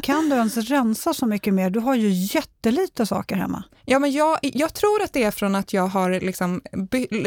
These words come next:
Speaker 2: rest så mycket hela mitt liv och, och bytt städ, så att jag är ju väldigt minimalistisk. Jag vill ju inte ha för mycket saker. Då mår jag dåligt. Jag kan ju inte ha mer än tre, tre eller fyra krämer i mitt, eh, badrumsskåp.
Speaker 1: Nej, men alltså, när
Speaker 2: Då
Speaker 1: jag
Speaker 2: blir jag
Speaker 1: tittade,
Speaker 2: stressad.
Speaker 1: när jag tittade in i ditt badrumsskåp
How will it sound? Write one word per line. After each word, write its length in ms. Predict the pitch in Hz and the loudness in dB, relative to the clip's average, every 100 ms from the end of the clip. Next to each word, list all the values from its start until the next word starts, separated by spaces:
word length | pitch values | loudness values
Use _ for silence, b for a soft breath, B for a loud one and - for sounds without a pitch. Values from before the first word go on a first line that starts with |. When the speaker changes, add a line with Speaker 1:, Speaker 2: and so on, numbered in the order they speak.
| 226 | 2
Speaker 2:
rest 440 | 294 359 294 - | 2 0 -2 -4
så 120 | - | 0
mycket 300 | 190 185 190 | 0 0 0
hela 360 | 185 175 175 180 | 0 2 0 0
mitt 200 | 190 190 | -2 0
liv 300 | 214 180 175 | 2 2 2
och, 120 | 180 185 | 0 2
och 120 | 190 | 0
bytt 320 | 180 165 - | 0 -2 -4
städ, 380 | - - 254 190 | -6 0 2 0
så 100 | 233 | -2
att 80 | 208 | 0
jag 300 | 262 285 285 | 2 2 2
är 60 | 226 | 2
ju 100 | 202 | 2
väldigt 380 | 214 185 185 | 2 0 -2
minimalistisk. 880 | 208 196 196 190 208 226 - - - - | 0 0 0 0 0 -2 -6 -8 -8 0
Jag 180 | 214 208 | 2 4
vill 120 | 233 | 2
ju 60 | |
inte 180 | 240 - | 0 -2
ha 360 | 190 277 226 185 | -2 0 2 0
för 160 | - | -2
mycket 320 | 180 175 - 185 | -2 -2 -4 0
saker. 460 | 240 202 - 180 b b | 0 0 -6 -10 b b
Då 100 | 208 | 0
mår 160 | 220 254 | 2 2
jag 160 | 175 | 0
dåligt. 600 | 160 175 170 190 - - - b b | -2 -2 -2 -4 -8 -20 -20 b b
Jag 140 | 240 233 | 0 2
kan 80 | 269 | 0
ju 40 | |
inte 140 | 269 | 0
ha 120 | 208 190 | 2 2
mer 180 | 180 | 2
än 80 | 175 | 0
tre, 380 | - 185 170 185 - 233 | 0 0 0 -2 -10 -6
tre 260 | - 208 | 0 2
eller 120 | 185 | 2
fyra 280 | 185 196 170 | 2 0 0
krämer 400 | - 208 180 208 | 2 2 2 2
i 60 | 214 | 0
mitt, 360 | 175 - - - | 0 -4 -8 -6
eh, 200 | - 175 | -2 -2
badrumsskåp. 420 | 170 190 170 196 214 | 2 0 0 -2 0
Speaker 1:
Nej, 80 | |
men 60 | 208 | 0
alltså, 160 | 202 220 | 0 2
när 60 | |
Speaker 2:
Då 20 | 214 | 2
Speaker 1:
jag 60 | |
Speaker 2:
blir 100 | 214 | 2
jag 60 | 208 | 0
Speaker 1:
tittade, 180 | 226 190 | 0 0
Speaker 2:
stressad. 140 | 185 | 0
Speaker 1:
när 60 | 247 | 2
jag 140 | 269 262 | 2 0
tittade 320 | 220 208 196 | 0 2 2
in 120 | 185 | 2
i 60 | 180 | 0
ditt 200 | 175 - | -2 -2
badrumsskåp 720 | 175 180 180 - 175 - | -2 -2 -4 -2 -4 -4